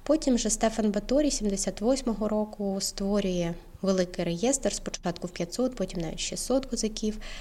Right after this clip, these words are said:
І ще він надає козацтву клейноди, символи влади.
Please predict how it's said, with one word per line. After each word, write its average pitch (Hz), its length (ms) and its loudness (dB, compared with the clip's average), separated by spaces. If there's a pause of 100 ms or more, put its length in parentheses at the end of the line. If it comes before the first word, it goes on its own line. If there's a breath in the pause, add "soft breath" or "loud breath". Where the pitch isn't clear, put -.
(520 loud breath)
І 202 380 2
ще 233 500 2 (400)
він 208 160 2
надає 180 500 -2
козацтву 190 600 -2
клейноди, 202 840 0
символи 196 500 -2
влади. 180 440 -2